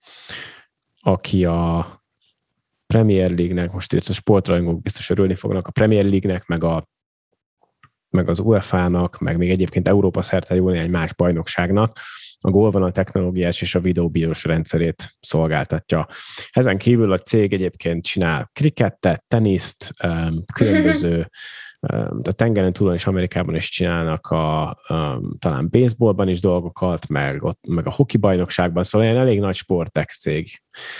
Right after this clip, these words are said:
Speaker 1: És a fő termékük, úgymond, vagy a fő irányvonók az a ball tracking, tehát, hogy olyan technológia, ami képes a labda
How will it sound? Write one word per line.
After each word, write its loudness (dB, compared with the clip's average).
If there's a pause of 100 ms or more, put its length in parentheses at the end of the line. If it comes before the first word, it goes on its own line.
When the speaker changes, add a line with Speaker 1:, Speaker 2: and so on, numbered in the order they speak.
(200)
Speaker 1:
És 0
a 6
fő 4 (800)
termékük, 2
úgymond, 2
vagy 0
a -2
fő 0
irányvonók 0
az 0
a 0 (120)
ball 4
tracking, -2
tehát, -2
hogy -4
olyan -2
technológia, 0
ami 0
képes -2
a 0
labda -2